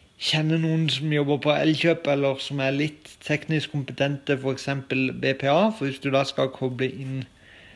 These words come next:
ledninger og den slags, eh, bak T V og sånn, så, og noe skulle skje, som det så ofte gjør med elektronikken, så kan du plutselig sitte der uten T V.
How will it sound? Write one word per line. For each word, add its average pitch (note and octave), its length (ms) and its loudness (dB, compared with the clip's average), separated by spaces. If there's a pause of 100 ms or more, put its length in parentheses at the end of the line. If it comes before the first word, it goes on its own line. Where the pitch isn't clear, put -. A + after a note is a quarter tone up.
(120)
ledninger C3+ 720 0
og C3+ 80 4
den C#3+ 180 0
slags, - 580 -2
eh, D3 300 4
bak C#3+ 460 2
T C3+ 220 2
V C#3 120 0
og D3 140 0
sånn, F#3 200 0
så, C#3 540 2 (400)
og C#3+ 100 0
noe C#3+ 240 0
skulle C#3+ 360 2
skje, F#3 320 2 (600)
som D3 200 -4
det D3+ 100 4
så D3+ 140 2
ofte D3 240 -2
gjør D#3+ 180 4 (160)
med D3 460 0
elektronikken, D3+ 640 -2
så D#3+ 100 -4
kan D#3 140 -2
du D3+ 80 0
plutselig C3+ 420 0
sitte C3+ 260 -4
der C3 200 2 (840)
uten C#3+ 320 -2
T C3 200 4
V. C3+ 220 2